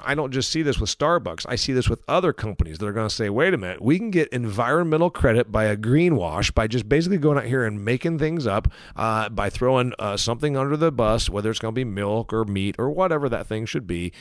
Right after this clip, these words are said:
processed G M Os, soybeans, what have you. We're gonna get environmental credit. We're gonna get consumer sentiment and feelings that we've done something good, that we care, we're good corporate stewards."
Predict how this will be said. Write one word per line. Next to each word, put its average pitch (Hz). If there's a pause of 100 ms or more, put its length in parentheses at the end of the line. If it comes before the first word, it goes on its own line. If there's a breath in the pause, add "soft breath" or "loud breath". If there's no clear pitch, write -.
(160 loud breath)
processed 120
G 117
M 117
Os, 101
soybeans, 95
what 117
have 110
you. 101 (240 loud breath)
We're 98
gonna 107
get 98
environmental 156 (400 soft breath)
credit. - (240 loud breath)
We're 117
gonna 117
get 110
consumer 170
sentiment 160
and 156
feelings 120
that 110
we've 120
done 117
something 147
good, 160
that -
we 120
care, 165
we're 120
good 135
corporate -
stewards." 135